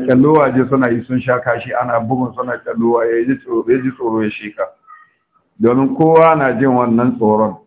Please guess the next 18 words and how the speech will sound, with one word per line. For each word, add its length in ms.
banda 760
su 180
a 340
Sakalaini, 600
banda 320
mutum 320
da 140
aljannu, 460
su 140
ɗaya 180
abba 320
su 100
ji. 220
Saboda 320
haka, 480
jama'a, 480
azaba 400
kabari 500